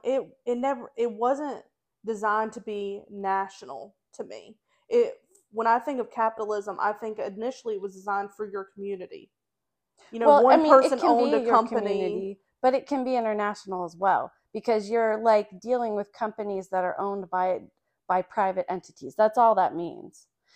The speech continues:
Speaker 2: So, like, but what, what Marxism seems to completely ignore is the fact that capitalism actually creates competition.
Speaker 1: Yeah,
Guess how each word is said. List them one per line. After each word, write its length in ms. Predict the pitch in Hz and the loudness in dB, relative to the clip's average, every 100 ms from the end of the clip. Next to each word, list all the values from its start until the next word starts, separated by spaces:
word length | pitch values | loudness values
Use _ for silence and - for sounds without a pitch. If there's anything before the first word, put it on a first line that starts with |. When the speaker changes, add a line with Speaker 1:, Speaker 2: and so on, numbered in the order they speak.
| _ _ | _ _
Speaker 2:
So, 200 | 269 262 | 4 6
like, 340 | 262 254 - _ _ _ _ _ | 6 4 -2 _ _ _ _ _
but 220 | 269 233 | 6 8
what, 240 | 240 285 - _ _ _ - 226 - - | 8 6 2 _ _ _ -10 -8 -8 -14
what 400 | - 233 247 - _ | -4 2 4 2 _
Marxism 640 | 233 262 349 - 392 311 | 0 2 2 -2 -2 -2
seems 340 | - 240 240 - | -2 -6 -8 -6
to 140 | 208 - - | -10 -8 -8
completely 480 | 208 240 254 254 | -4 -2 0 0
ignore 440 | 220 185 196 226 196 | 0 0 0 2 2
is 100 | 180 | 0
the 100 | 190 | -6
fact 360 | - 240 240 220 | 0 0 0 -10
that 120 | - | -10
capitalism 840 | - 269 294 302 277 233 220 202 - | -4 -4 -2 -2 0 -2 -4 -6 -4
actually 500 | 185 208 - 247 220 - | -6 -6 -8 -8 -8 -10
creates 600 | - 208 196 190 - - _ _ _ - | -14 -10 -6 -6 -8 -18 _ _ _ -12
competition. 1040 | 226 220 - - - 190 - 320 339 349 | -6 -6 -6 -8 -6 -6 -4 0 0 0
Speaker 1:
Yeah, 380 | 226 220 208 196 | -4 -6 -4 -6